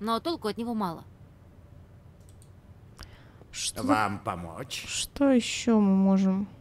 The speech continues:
Speaker 1: Бесполезно выпытывать у него номер каюты, Джордан. Моя сумочка.
Speaker 3: К сожалению, нет. Примите.
Speaker 1: Всё хорошо, вы. У меня всё, спасибо.
Speaker 2: Насчёт сумочки.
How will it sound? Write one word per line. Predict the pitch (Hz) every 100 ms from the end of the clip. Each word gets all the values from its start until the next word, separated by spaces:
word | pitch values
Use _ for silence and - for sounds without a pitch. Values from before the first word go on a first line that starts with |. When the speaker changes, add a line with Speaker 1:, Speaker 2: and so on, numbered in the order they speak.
| - - -
Speaker 1:
Бесполезно | - 233 254 233 220 185 190
выпытывать | 196 240 240 185 180
у |
него | 185 180
номер | 190 185 185
каюты, | 190 202 208 175
Джордан. | 156 180 - - - - - - - - - - - - - - - - - -
Моя | 330 392
сумочка. | 381 294 233 - -
Speaker 3:
К | -
сожалению, | - 104 90 92 104 95 95 80 85
нет. | 82 82 73 - - -
Примите. | - 92 95 123 - -
Speaker 1:
Всё | -
хорошо, | 285 269 214 226
вы. | 185 196 - - - - - - - - - - - -
У | 320
меня | 359 403
всё, | 381 233
спасибо. | - 240 - 170 175 - - - - - - - - - - - - - - - - - -
Speaker 2:
Насчёт | 196 - - -
сумочки. | - 233 247 208 - - 196